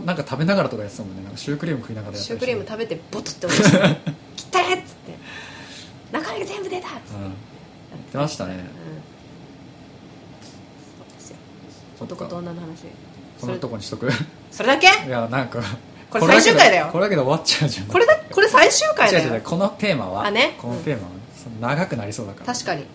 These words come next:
Speaker 2: これ長くなるよ、
Speaker 1: 長くなる。
Speaker 2: こんな話。ちょっと五人、五対五ぐらいでやりたいもん。
Speaker 1: もうやる機会ない。
Speaker 2: もうディベート、
Speaker 1: うん。
Speaker 2: そうしたい。
Speaker 1: そういう合コンやればいいじゃん。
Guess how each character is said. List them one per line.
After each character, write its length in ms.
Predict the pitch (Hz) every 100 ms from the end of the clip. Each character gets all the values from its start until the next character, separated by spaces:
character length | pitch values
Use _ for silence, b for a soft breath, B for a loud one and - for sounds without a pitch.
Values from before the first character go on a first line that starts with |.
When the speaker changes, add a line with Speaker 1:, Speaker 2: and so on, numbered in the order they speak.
| -
Speaker 2:
こ 80 |
れ 60 | 294
長 240 | 247 240
く 100 | -
な 120 | 240 196
る 80 |
よ、 80 | 156
Speaker 1:
長 140 | 117 180
く 40 |
な 80 | 185
る。 0 |
Speaker 2:
こ 40 |
ん 20 | 175
な 60 |
話。 300 | 165 165 160 - - - - -
ち 60 | 320
ょ 20 |
っ 20 |
と 100 | 214
五 160 | 190 254
人、 200 | 294 -
五 240 | 247 381
対 180 | 254 196
五 160 | 180
ぐ 80 | 202
ら 100 | 262
い 20 |
で 80 | 165
や 60 | 156
り 60 |
た 100 | 165
い 40 | 151
も 60 |
ん。 20 | - - - - - - - - - - - 110 113
Speaker 1:
も 40 |
う 60 | 113
や 100 | 104
る 80 | 117
機 100 | -
会 120 | 113
な 40 |
い。 40 | 95
Speaker 2:
も 80 | 110
う 40 |
デ 60 | 190
ィ 40 |
ベ 100 | 202
ー 20 |
ト、 140 | 180 170
Speaker 1:
う 40 |
ん。 20 | 104 98 107 -
Speaker 2:
そ 180 | - 185
う 40 | 156
し 80 | -
た 140 | 190
い。 20 |
Speaker 1:
そ 160 | 147 202
う 20 |
い 40 | 214
う 40 |
合 140 | 170
コ 120 | 175 196
ン 20 |
や 80 | 160
れ 40 |
ば 120 | 104
い 20 | 90
い 40 |
じ 160 | - -
ゃ 20 |
ん。 40 | -